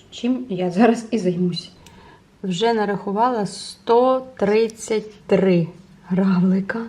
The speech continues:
Сто тридцять три, сто тридцять чотири, сто тридцять п'ять. Ой,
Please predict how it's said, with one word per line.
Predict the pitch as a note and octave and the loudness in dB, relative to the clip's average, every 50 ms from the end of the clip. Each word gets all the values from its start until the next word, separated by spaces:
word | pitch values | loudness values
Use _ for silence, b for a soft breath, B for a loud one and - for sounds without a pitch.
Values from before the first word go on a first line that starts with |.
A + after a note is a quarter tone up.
| A3+ - - B B B B B B B B B B B B B B - - - | -12 -18 -20 B B B B B B B B B B B B B B -18 -18 -16
Сто | - - - - G#3 | -18 -8 -4 -4 -4
тридцять | G#3+ - - G3 G#3 G3 G3+ - G#3 G3 G3 - | -2 -2 -2 -2 -2 -2 -2 -4 -6 -6 -6 -6
три, | - F3+ F3+ F3+ F3 E3+ | -4 0 0 0 0 -2
сто | - - G#3+ G#3 G3+ | -6 -10 -10 -10 -8
тридцять | - G3+ G3+ G3+ G3+ - G3+ F#3+ F#3+ - | -6 -6 -6 -6 -6 -6 -8 -8 -8 -10
чотири, | - F#3+ F3+ - - G3+ G3+ G3 F#3+ F#3 | -12 -14 -14 -10 -6 -4 -4 -2 -2 -4
сто | F3 - - F#3+ F3 | -6 -6 -8 -10 -10
тридцять | - - E3+ F3+ F3 - - - - F3+ E3+ - - D4+ - - - - - - - | -6 -4 -4 -4 -4 -4 -8 -14 -12 -12 -10 -8 -10 -10 -10 -12 -16 -20 -20 -16 -8
п'ять. | - F3 E3+ F3 E3+ F3 E3+ F3 G3+ B3+ C4+ - - - - - - - - - - - _ - - - - - - - - - - _ - - - - | -6 -4 -2 -2 -2 -2 -2 -2 -4 -4 -6 -10 -12 -16 -18 -20 -20 -20 -20 -20 -20 -20 _ -20 -20 -20 -20 -20 -20 -20 -20 -20 -20 _ -20 -20 -14 -8
Ой, | G3 F#3 E3+ | -6 -6 -6